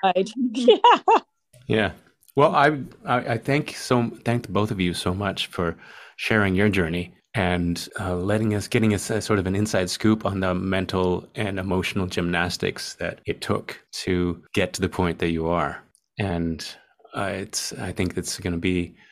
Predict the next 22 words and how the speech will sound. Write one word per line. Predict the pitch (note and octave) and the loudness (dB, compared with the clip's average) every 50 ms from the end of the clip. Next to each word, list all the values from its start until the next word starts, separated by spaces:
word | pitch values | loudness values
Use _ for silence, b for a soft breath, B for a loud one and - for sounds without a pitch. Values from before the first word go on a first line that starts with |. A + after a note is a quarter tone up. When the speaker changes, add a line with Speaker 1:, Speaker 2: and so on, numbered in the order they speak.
| _ _ | _ _
Speaker 3:
super | - - - A2 A2 A2 G#2+ | -8 -2 0 0 2 2 2
helpful | F#2+ G2 G2+ G2+ - - F#2 F2 E2 F2 F2+ F#2 - _ - | 2 2 0 0 -2 -4 -4 -4 -4 -4 -8 -10 -12 _ -6
repe-, | G#2+ - - - | -4 -2 -2 0
and | - A2+ A#2 C3 | 2 4 4 6
reassuring, | D3+ E3+ F3 D3 - - F3+ D#3+ B2+ F#2+ E2+ D#2 D2 | 6 6 4 4 4 4 4 6 6 4 4 0 -2
I | D#2+ D#2+ E2 | -4 -6 -2
think, | - F2 F#2 F#2+ - - B2+ | 0 0 0 -2 -4 -4 0
reassuring | A2 A#2 A#2 A2 - - B2 A#2 A2 G2 F2 E2 - | 0 2 2 2 0 2 2 2 4 2 2 0 -2
to | - F#2 | -2 0
know | F2+ F#2 F#2 F2+ E2+ | 2 2 2 2 2
that, | E2 E2+ E2 - - _ b b b b b b b b _ _ - | 2 0 0 -2 -6 _ b b b b b b b b _ _ -4
you | - G2+ | -2 -2
know, | F#2+ | 0
if | F#2+ G2+ - | -2 -2 -4
it's | E3 E3+ - | -4 -4 0
feeling | - F#3+ G#3+ G#3+ D#3 A2+ - | 4 4 6 6 6 6 4
difficult, | D3 - - - - - E3+ - - - | 4 2 0 0 0 0 0 0 0 -2
it's | D3 - - | -4 0 0
okay. | C#3+ - - - - G2 G2 | 0 2 4 2 4 4 2
I | G2 | 2
mean, | G#2+ B2+ C3 - - | 2 2 2 0 -2
it, | - D3+ - | -4 -4 -4